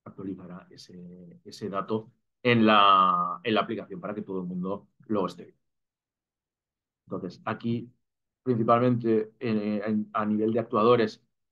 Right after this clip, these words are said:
he puesto los grandes bloques, luminaria, ventilación, pero he dejado un, un enchufe. ¿Por qué? Porque aquí podemos conectar realmente, eh, lo que decía, otro dispositivo. Contamos con la posibilidad de convertir un dispositivo,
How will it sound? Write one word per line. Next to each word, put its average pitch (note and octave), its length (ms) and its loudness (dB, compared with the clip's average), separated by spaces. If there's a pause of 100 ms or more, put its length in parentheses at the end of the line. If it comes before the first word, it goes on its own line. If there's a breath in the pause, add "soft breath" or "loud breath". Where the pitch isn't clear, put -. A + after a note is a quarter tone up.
(160)
he A2 160 0
puesto G#2+ 280 -4
los G2+ 100 0
grandes G2+ 240 -4
bloques, F#3 580 2
luminaria, G#2 800 0 (140)
ventilación, A#2 720 2 (300)
pero C#3+ 200 6
he D3+ 40 6
dejado E3+ 480 6
un, D#3+ 280 -2
un D#3+ 140 -8
enchufe. F3+ 340 2
¿Por C#3+ 300 -2
qué? D#3+ 140 4
Porque A#2 340 -2
aquí G2+ 160 -10
podemos D3 240 2
conectar D3 320 0
realmente, D3+ 500 -2 (640)
eh, A2+ 360 2
lo G#2+ 80 -2
que G2+ 120 -8
decía, C3+ 360 -2 (320)
otro C3+ 220 0
dispositivo. A#2 640 -2 (340)
Contamos A#2 540 0
con C3 240 2
la A#2+ 100 2
posibilidad B2 640 -2
de C3 360 0
convertir A2 500 -2
un A#2+ 80 -2
dispositivo, A#2 640 -2